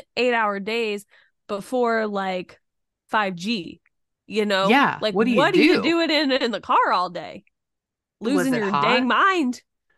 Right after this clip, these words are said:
Speaker 1: I think they must
Speaker 2: Right.
Speaker 1: have cracked a window. I don't know.
Speaker 2: Wow.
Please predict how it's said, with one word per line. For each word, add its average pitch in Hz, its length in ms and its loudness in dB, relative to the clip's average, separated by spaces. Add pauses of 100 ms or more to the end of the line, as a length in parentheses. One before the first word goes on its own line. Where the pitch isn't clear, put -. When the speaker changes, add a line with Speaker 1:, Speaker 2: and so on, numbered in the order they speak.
(160)
Speaker 1:
I - 40 -20
think 190 60 -8
they 294 380 2
must 214 120 0
Speaker 2:
Right. - 40 -8
Speaker 1:
have - 80 -10
cracked 269 300 -4
a 214 60 0
window. 262 480 0
I 208 180 -2
don't 359 160 -4
know. 320 280 -2 (500)
Speaker 2:
Wow. 160 800 -2